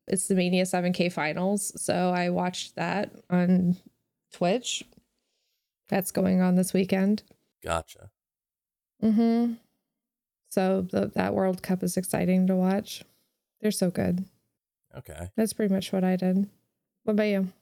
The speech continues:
Speaker 2: I finished all my prep for Witch Queen, and that included finishing those stupid fucking Ada simp bounties.
Speaker 1: Wow. Oh, I played Halo too.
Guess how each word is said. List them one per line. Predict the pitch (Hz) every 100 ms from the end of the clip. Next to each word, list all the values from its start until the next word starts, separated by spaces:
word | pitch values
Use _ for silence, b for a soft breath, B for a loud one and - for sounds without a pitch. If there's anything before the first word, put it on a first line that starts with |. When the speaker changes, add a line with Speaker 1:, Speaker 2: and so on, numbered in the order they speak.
| _ _ _ 110
Speaker 2:
I | 117
finished | - - 120 113 -
all | 104 110
my | 104
prep | - - 123 127 - B -
for | -
Witch | 120 117 -
Queen, | 139 147 151 139 _ _ _ _ _
and | 107
that | 107 104
included | 104 101 - 104 101 101 95
finishing | - - 101 107 107
those | 104 95 - - - _ _ _ -
stupid | 156 170 180 139 110 _ _ _ _ _ _ _ -
fucking | 117 - 110 110 - _
Ada | 101 104 107 101
simp | - - 110 - -
bounties. | 85 87 85 85 - - _ _ _ _
Speaker 1:
Wow. | - 196 190 196 202 - _ _ _ _ _ _ _ _ _
Oh, | 247
I | 254
played | 233 233 196
Halo | 202 185 180 185
too. | - 190 185